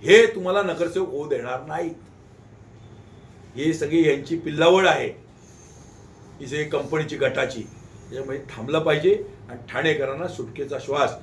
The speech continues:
मग वाहतूक कोंडी असेल, घनकचरा व्यवस्थापन असेल, पाणी पुरवठा असेल, याच्यातून श्वास ठाणेकर नागरिकांना मिळाला पाहिजे,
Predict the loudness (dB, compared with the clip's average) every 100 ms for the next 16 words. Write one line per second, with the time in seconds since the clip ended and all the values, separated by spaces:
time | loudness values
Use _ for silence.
0 | -16 -8 -4 -4 -6 -10 -8 -2 -2 -2
1 | -4 -6 -6 -6 -8 -6 -4 -6 -8 -12
2 | -10 -10 -10 -12 -18 -10 -6 -4 0 2
3 | 2 0 -4 -4 -6 -6 -10 -12 -12 -4
4 | -2 -2 -4 -16 -20 -20 -12 -8 -6 -6
5 | -6 -6 -6 -6 -6 -6 -6 0 4 4
6 | 2 -4 -6